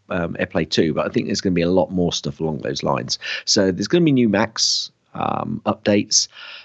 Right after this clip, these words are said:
Um, everybody's going on about possibility of a new Mac Mini. I just hope that if there is, they don't go down a new Mac Mini Pro route, because that's not the point of the Mac Mini.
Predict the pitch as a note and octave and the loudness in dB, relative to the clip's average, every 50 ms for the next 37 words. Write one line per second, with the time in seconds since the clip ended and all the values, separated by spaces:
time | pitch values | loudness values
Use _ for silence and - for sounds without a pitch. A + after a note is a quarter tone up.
0 | _ _ - G#2 G#2 G2+ F#2+ F#2+ B2 C#3 D3+ C3+ A#2 A#2+ A2 G#2 - A#2 A2 G#2+ | _ _ 0 2 2 2 2 2 2 2 4 4 4 2 2 2 4 4 4 4
1 | G2+ G2 F#2+ F#2+ D2 F#2+ F2+ - - - - G2+ - - - F#2+ F2+ F2 D#2 - | 4 4 4 2 2 2 2 0 -2 -2 -2 -2 -2 0 2 2 2 2 2 2
2 | F#2+ D#2+ F2 E2 F2 F2+ F2 D#2 E2 D#2+ - - F2 E2+ D#2+ E2 F#2 - - _ | 0 2 2 2 4 4 4 4 2 0 -2 0 0 2 2 2 0 -2 -6 _
3 | _ - - A2+ A2 D3 D3 B2+ - - - B2+ G#2+ F#2 - A#2 G#2 - - _ | _ -2 -2 0 2 2 2 2 0 0 2 2 2 2 2 -2 -2 -2 -2 _
4 | - B2+ - - G#2+ A2 A2+ G#2 E2+ D#2 E2 - - G2 F#2 F2 G#2+ G2+ F#2 - | -4 -4 0 2 2 4 4 4 2 2 0 0 0 0 2 2 2 0 2 2
5 | G2 F#2 F2 - F#2+ F2+ F2+ E2+ - - - F#2 F#2 F#2 F#2 F2+ F2 F2 F2 E2+ | 2 2 2 4 2 4 4 2 0 0 0 2 2 4 4 4 4 4 2 0
6 | - - F#2 F2 F2 E2+ - - - F#2+ F#2 E2+ D#2 D2 D2 D2 - _ - - | 0 0 2 2 2 2 0 -2 -2 0 2 2 2 2 0 -2 -6 _ -8 -2
7 | D#2+ D#2 C#2+ C#2+ - - - - _ _ - - - - - - - _ _ - | 0 0 0 0 -2 -6 -8 -8 _ _ -20 -20 -20 -20 -20 -20 -20 _ _ -2
8 | F#2+ - - G#2 F2 - - - - G#2+ - - - - G#2 G2 - - G2+ F2+ | 0 2 4 2 4 2 0 2 2 0 0 2 0 0 2 2 0 0 -4 -4
9 | - - G2+ F2+ E2+ D#2+ - E2 D2+ F2 E2 E2 D2 - - D2+ C#2 C2+ C2+ C#2 | -2 0 2 2 2 0 -2 -2 -2 0 0 0 -2 -2 -6 -6 -6 -6 -6 -8
10 | - | -10